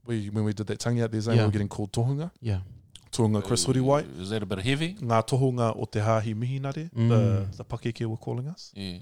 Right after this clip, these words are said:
Speaker 3: I've seen people who get kinda a bit caught up with the kupu there, eh, tohunga, like, where
Speaker 1: Yeah.
Speaker 3: can I apply it? It's a bit too much.
Speaker 1: To be honest, I'm, I'm happy to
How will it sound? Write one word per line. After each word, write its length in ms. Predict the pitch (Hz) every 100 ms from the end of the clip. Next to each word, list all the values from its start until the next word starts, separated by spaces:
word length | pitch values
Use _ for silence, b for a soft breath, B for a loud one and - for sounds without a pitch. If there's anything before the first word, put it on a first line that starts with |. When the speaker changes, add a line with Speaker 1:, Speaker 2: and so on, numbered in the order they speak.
| -
Speaker 3:
I've 120 | 131
seen 180 | - 196
people 260 | 165 151 131
who 60 |
get 220 | 117 117 -
kinda 200 | 107 95
a 40 |
bit 220 | 98 -
caught 240 | - 107 117
up 200 | 120 -
with 220 | 98 95
the 100 | 95
kupu 420 | - - - 113
there, 180 | 90 87
eh, 60 | 90
tohunga, 460 | - 107 95 85
like, 160 | 82 82 135
where 140 | 131
Speaker 1:
Yeah. 60 | 123
Speaker 3:
can 120 | 110
I 80 | 104
apply 420 | - - 101 101
it? 100 | 87
It's 200 | 65 -
a 40 | 90
bit 260 | 101 -
too 220 | - 104
much. 560 | 95 98 92 - - -
Speaker 1:
To 40 | 127
be 120 | 139
honest, 240 | 139 123
I'm, 180 | 135 123 -
I'm 240 | 135 120 98
happy 460 | - 123 - 127 110
to 160 | 107